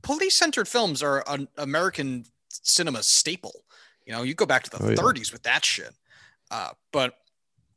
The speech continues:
Speaker 1: that's, that's where that tagline comes from, if I had to guess. So there's that.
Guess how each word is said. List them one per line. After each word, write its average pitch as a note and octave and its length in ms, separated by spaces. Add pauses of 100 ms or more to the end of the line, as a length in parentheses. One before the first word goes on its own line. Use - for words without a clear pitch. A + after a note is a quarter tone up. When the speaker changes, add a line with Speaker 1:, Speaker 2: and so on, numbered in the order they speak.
(240)
Speaker 1:
that's, A3 440
that's A3+ 360
where G#3 140
that F#3 200
tagline D#3+ 440
comes D#3+ 240
from, C#3 300
if E3+ 140
I C#3+ 100
had E3+ 420
to C3+ 100
guess. - 540 (2250)
So A#2 360 (360)
there's D3+ 300
that. A#2+ 260